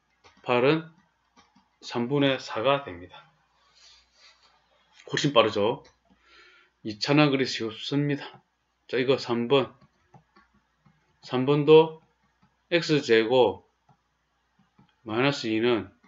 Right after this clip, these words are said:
마이너스 이 엑스 플러스 일 되죠, 그죠? 그러면 X 제곱 플러스 이 엑스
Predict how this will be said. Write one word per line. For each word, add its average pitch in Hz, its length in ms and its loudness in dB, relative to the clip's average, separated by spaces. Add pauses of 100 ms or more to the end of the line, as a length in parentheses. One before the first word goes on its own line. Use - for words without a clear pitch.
(400)
마이너스 123 480 -6
이 117 60 0
엑스 123 240 -6
플러스 - 340 -8
일 92 140 -14 (140)
되죠, 101 240 -10
그죠? 127 340 -8 (380)
그러면 127 520 -2 (560)
X 143 360 -2
제곱 131 480 2
플러스 135 500 -2
이 110 180 0
엑스 180 520 2